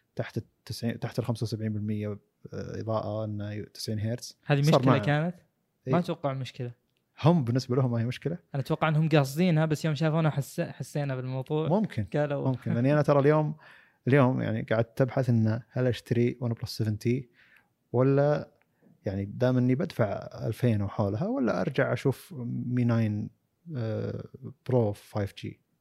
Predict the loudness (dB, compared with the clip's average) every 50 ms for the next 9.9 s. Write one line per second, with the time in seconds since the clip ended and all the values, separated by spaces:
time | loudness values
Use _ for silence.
0 | _ _ -14 -12 -8 -6 -6 -4 0 2 2 2 2 0 0 0 0 0 0 -2
1 | -2 -2 -2 -4 -6 -10 -12 -12 -12 -10 -10 -10 -8 -8 -8 -8 -10 -12 -16 _
2 | _ _ _ _ _ _ _ _ _ _ _ _ _ _ 0 2 4 4 2 2
3 | -2 -4 -2 0 0 0 0 -2 -6 -4 0 2 2 2 2 2 2 2 4 4
4 | 4 2 0 0 2 2 2 0 0 -2 0 0 0 0 0 -2 -2 -4 -6 -8
5 | -6 -4 -4 -2 -2 -2 -4 -6 -10 _ _ _ -10 -6 -4 -4 -4 -4 -6 -6
6 | -6 -6 -4 -4 -4 -4 -4 -6 -8 -8 -6 -6 -4 -4 -6 -6 -6 -10 -8 -2
7 | 0 2 2 2 0 -2 -2 -2 -4 -4 -6 -12 -14 -16 _ _ _ -4 -2 -2
8 | 0 2 4 2 2 2 2 4 4 8 8 8 8 8 8 6 4 4 2 0
9 | -2 -2 -2 -2 -2 -2 -2 -2 -4 -4 -4 -4 -4 -4 -4 -4 -4 -6